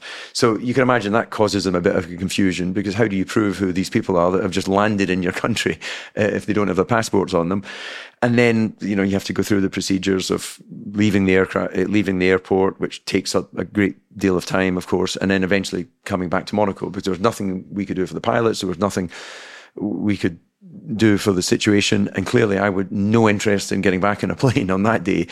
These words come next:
to come back, back home to Monaco. So that's the Tuesday. Come the Sunday, I'm racing in the Spanish Grand Prix and I finish second to my teammate Mika.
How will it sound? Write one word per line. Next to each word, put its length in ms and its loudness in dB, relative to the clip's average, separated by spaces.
to 120 -6
come 140 0
back, 280 0
back 180 -2
home 160 0
to 80 -4
Monaco. 360 2
So 140 4
that's 180 2
the 80 2
Tuesday. 560 2
Come 240 2
the 80 0
Sunday, 600 2
I'm 300 2
racing 320 2
in 120 0
the 80 -2
Spanish 360 -2
Grand 220 -2
Prix 360 0
and 140 -2
I 120 -2
finish 240 0
second 540 -6
to 280 0
my 140 -2
teammate 320 -4
Mika. 300 -4